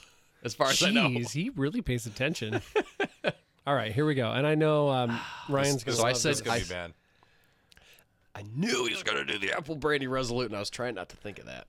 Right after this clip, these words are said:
Speaker 2: I,
Speaker 3: It was barrel aged. I was right there.
Speaker 2: I
Speaker 1: So
Speaker 2: popped
Speaker 1: it's older. The apple brandy has faded.
Speaker 2: But it, you can still get the sweetness
Speaker 1: Maybe a little sweetness, and
Speaker 2: up
Speaker 1: you've been
Speaker 2: front.
Speaker 1: saying some
Speaker 3: Is that
Speaker 1: sweetness.
Speaker 3: what,
Speaker 1: It's probably not
Speaker 3: that's
Speaker 1: the
Speaker 3: what I couldn't, I couldn't, I couldn't pin it down what it was, but there's definitely something sweet in there.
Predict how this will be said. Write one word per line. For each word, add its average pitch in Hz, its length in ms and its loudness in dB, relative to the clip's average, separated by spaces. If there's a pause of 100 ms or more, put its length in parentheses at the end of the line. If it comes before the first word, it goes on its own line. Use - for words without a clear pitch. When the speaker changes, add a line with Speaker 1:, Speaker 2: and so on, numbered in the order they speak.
Speaker 2:
I, 139 60 4
Speaker 3:
It 92 100 0
was 92 160 -6
barrel 131 320 -2
aged. 117 280 -4
I 85 80 -10
was 85 120 -12
right 85 220 -8
there. 92 160 -14
Speaker 2:
I 127 80 4
Speaker 1:
So - 20 0
Speaker 2:
popped 139 340 2
Speaker 1:
it's - 80 -4
older. 120 380 4
The 98 200 -2
apple 107 220 0
brandy 95 440 -2
has 82 280 -8
faded. 92 920 -4 (100)
Speaker 2:
But 175 100 8
it, 180 120 2
you 175 140 0
can 185 200 -2
still - 380 -2
get 156 160 -2
the 156 100 -2
sweetness - 160 0 (100)
Speaker 1:
Maybe 127 120 4
a - 40 0
little 160 220 4
sweetness, 110 560 -2
and 107 80 2
Speaker 2:
up 104 80 0
Speaker 1:
you've 117 120 -2
been 151 100 4
Speaker 2:
front. 113 140 0
Speaker 1:
saying 104 320 0
some 98 140 -4
Speaker 3:
Is - 100 -6
that 101 60 -8
Speaker 1:
sweetness. 104 380 -2
Speaker 3:
what, 104 60 -4
Speaker 1:
It's - 120 -6
probably 104 320 0
not 98 140 0
Speaker 3:
that's 160 160 -2
Speaker 1:
the 139 60 -2
Speaker 3:
what 117 40 2
I 110 60 2
couldn't, 117 260 -6
I 107 60 -6
couldn't, 101 300 -10 (360)
I 101 80 -10
couldn't 95 320 -10
pin 101 220 -6
it 85 140 -10
down 85 260 -6
what 82 100 -8
it 80 100 -10
was, 85 260 -8
but 80 220 -16
there's 85 180 -12
definitely 90 340 -10
something 82 240 -12
sweet 87 260 -10
in 78 80 -14
there. 78 160 -16